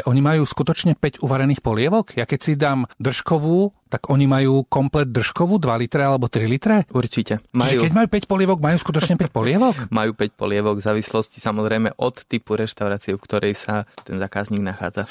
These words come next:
Speaker 1: A keď, keď majú tridsať jedál na jedálnom lístku a majú tam dvadsať druhov mesa, tiež majú dvadsať druhov mesa pripravených? Ako to rýchlo
Speaker 2: Ide-
Speaker 1: dajú,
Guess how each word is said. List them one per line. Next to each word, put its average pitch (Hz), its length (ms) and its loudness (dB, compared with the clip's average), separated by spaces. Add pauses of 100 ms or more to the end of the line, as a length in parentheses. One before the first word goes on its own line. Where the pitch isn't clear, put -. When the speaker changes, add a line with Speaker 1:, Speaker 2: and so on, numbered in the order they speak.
(120)
Speaker 1:
A - 120 -6
keď, - 380 -4
keď 120 180 -4
majú 131 400 2
tridsať 123 540 0
jedál 123 260 2
na 120 500 2
jedálnom 127 460 2
lístku 120 460 0
a 123 80 2
majú 117 160 2
tam 120 320 0
dvadsať 113 480 -2
druhov 120 380 0
mesa, 117 280 2
tiež 120 260 0
majú 123 280 2 (140)
dvadsať 123 340 -2
druhov 131 260 2
mesa 123 300 0
pripravených? 131 640 -2
Ako 143 140 -2
to 160 120 2
rýchlo 151 300 2
Speaker 2:
Ide- 151 80 2
Speaker 1:
dajú, 156 140 2